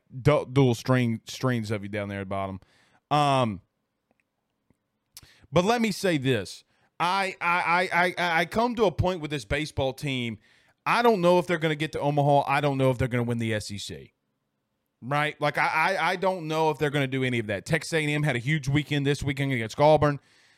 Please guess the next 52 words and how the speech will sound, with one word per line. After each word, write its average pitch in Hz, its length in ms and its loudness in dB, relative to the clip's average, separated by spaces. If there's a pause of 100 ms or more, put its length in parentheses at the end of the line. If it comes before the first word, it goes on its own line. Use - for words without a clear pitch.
(160)
Look, 156 260 0
uh, 131 180 0
Mississippi 156 500 -2
State 160 320 -2
starting 151 320 4
to 135 80 0
hit, 151 300 0
hit 156 200 -2
their 147 160 2
stride. 147 500 4 (840)
So 165 400 8
when 156 260 2
you, 185 160 2 (100)
when 160 160 2
it 175 80 -2
comes 160 240 2
down 170 220 0
to 180 160 2
it, 160 100 0
can 165 140 -6
L 185 220 2
S 170 140 -2
U 180 100 2
put 180 220 4
some 151 160 -4
wins 160 220 -2
together? 156 320 -2
Can 165 200 -2
they 165 100 -2
compete 160 320 -2
for 151 60 -6
the 151 140 2
S 151 180 -4
E 147 60 -6
C 160 320 -2
after 139 200 -2
what 139 180 -2
they 151 100 0
just 143 200 -4
did 151 120 -4
this 147 140 -6
weekend? 147 380 -6
You're 120 140 -4
absolutely, 131 720 -4 (240)
you're 151 120 0
damn 151 320 0
skippy. - 480 -4 (480)
You're 151 160 0
damn 175 320 2
skippy 156 300 0
they 127 160 2
can. 117 360 -4